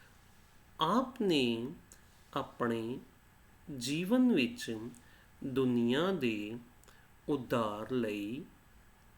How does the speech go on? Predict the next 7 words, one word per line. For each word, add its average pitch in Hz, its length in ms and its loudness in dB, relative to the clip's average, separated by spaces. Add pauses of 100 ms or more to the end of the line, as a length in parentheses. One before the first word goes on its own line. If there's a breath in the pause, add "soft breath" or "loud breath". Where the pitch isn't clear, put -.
ਚਾਰ 185 600 2
ਉਦਾਸੀਆਂ 113 840 -2 (640 loud breath)
ਕੀਤੀਆਂ। 214 600 -2 (1600)
ਇਸ 202 400 4
ਦੌਰਾਨ 113 760 0 (460 loud breath)
ਸੱਜਣ 127 840 -2
ਠੱਗ 131 440 -2